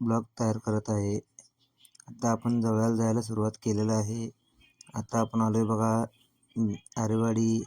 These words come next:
श्री बिरोबा देवस्थान आरेवाडी इथून साडेतीन किलोमीटर आहे, इथपर्यंत आलेलं आहे.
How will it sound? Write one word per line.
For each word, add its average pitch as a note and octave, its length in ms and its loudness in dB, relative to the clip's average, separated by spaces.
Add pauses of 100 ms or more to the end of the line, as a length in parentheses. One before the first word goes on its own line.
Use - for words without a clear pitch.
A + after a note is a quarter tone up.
(540)
श्री A#2 160 0
बिरोबा A2 400 2
देवस्थान A2 520 0 (200)
आरेवाडी A2+ 440 0 (200)
इथून A2+ 540 -2 (560)
साडेतीन A2 420 0
किलोमीटर A2+ 420 0
आहे, A2 180 0
इथपर्यंत A2+ 520 -2
आलेलं G#2+ 260 0
आहे. G#2 300 0